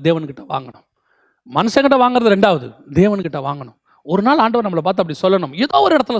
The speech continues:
சொல்லணும், ஏதோ ஒரு காரியத்திலேயாவது ஆண்டவர் சொல்லணுங்க. எழுபது வருஷம் மிஞ்சி போச்சுன்னா எண்பது வருஷம். இந்த எண்பது வருஷத்துல ஒரு தடவை கூட கர்த்தர்கிட்ட பாராட்டு வாங்கலைன்னா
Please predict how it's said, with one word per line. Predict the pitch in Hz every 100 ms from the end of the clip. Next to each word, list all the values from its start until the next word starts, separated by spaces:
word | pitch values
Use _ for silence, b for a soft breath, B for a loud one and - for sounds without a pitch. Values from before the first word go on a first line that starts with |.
| -
சொல்லணும், | 156 143 123 b b
ஏதோ | - 392
ஒரு | 370 285 349
காரியத்திலேயாவது | 247 285 240 233 208
ஆண்டவர் | 175 175 156 -
சொல்லணுங்க. | 165 156 123 - b b b b b -
எழுபது | 175 196 180
வருஷம் | 196 196 294 -
மிஞ்சி | 185 196
போச்சுன்னா | 185 180 196 165
எண்பது | 180 185 156
வருஷம். | 165 226 139 - b b b
இந்த | 156
எண்பது | 156 202 359 403 415 269 226
வருஷத்துல | 269 311 233 233 190 180
ஒரு | 269 330 330
தடவை | 262 247 302 285
கூட | 285 277
கர்த்தர்கிட்ட | 202 - 233 214
பாராட்டு | 170 175 190 175 160
வாங்கலைன்னா | 160 160 147 143